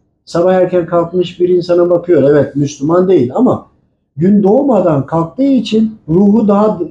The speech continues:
canlı. Auro diyorlar. Bizde de manevi enerji kalkan aynı şey. Onların daha güçlü olduğunu tespit ediyorlar. O yüzden sabah erken kalkın diyorlar.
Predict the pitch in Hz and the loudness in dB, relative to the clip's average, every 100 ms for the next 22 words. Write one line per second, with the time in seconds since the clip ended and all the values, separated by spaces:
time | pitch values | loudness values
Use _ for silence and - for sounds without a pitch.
0 | 147 135 143 123 110 98 - _ _ _ | -10 -4 -2 0 -2 -4 -12 _ _ _
1 | _ 147 180 196 190 165 151 131 113 - | _ -2 0 2 0 0 0 0 -2 -6
2 | _ _ 135 131 147 147 147 143 147 147 | _ _ -8 -4 -2 0 0 0 0 0
3 | 151 147 143 143 143 - 139 135 165 190 | 0 2 2 2 0 -2 0 0 0 -2
4 | - _ _ _ 143 143 143 - 185 214 | -4 _ _ _ 0 2 2 0 0 0
5 | 214 _ _ _ _ 143 160 185 214 185 | -2 _ _ _ _ 0 2 2 2 0
6 | 170 202 208 175 170 - 185 165 160 165 | -2 -2 -2 -4 -8 -4 -2 0 0 2
7 | 165 185 226 233 196 175 - - 165 180 | 2 2 2 0 -2 -2 -6 -4 0 2
8 | 214 220 202 208 185 196 254 - 202 220 | 2 0 2 0 0 0 -2 0 0 2
9 | 202 208 202 185 151 127 123 117 107 98 | 0 0 -2 0 -2 -2 -2 -2 -2 -4
10 | 101 | -12